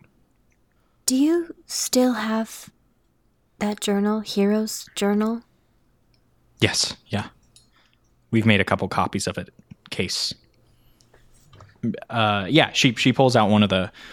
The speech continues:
Speaker 2: one of the copies of the manuscript, and it's, it's not that thick. It feels like it's probably missing a lot of pages. Um, but there's a couple little things that are, like, binded together.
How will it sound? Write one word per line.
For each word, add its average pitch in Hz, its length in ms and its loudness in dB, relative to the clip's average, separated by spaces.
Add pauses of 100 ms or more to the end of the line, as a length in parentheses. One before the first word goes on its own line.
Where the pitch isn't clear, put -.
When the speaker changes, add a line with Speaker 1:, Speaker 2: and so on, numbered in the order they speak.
(180)
Speaker 2:
one 120 200 8
of 113 60 6
the 104 80 4
copies - 640 -2 (140)
of 107 120 -2
the 101 80 -2
manuscript, - 640 -6 (160)
and 101 480 2 (120)
it's, 143 320 2 (760)
it's 135 160 4
not 139 220 4
that 113 140 0
thick. - 380 -4
It 123 140 0 (920)
feels 127 300 2
like 113 160 2
it's 110 100 6
probably 110 320 4
missing 107 320 2
a 117 80 0
lot 123 300 -2 (540)
of 101 140 -8
pages. 117 480 0 (500)
Um, 92 420 0 (920)
but 113 260 0
there's 110 200 2
a 104 60 0
couple 101 380 0
little 92 460 -4
things 98 260 -2
that 95 120 -4
are, 92 80 -6
like, 92 200 -10
binded 95 360 -12
together. - 360 -14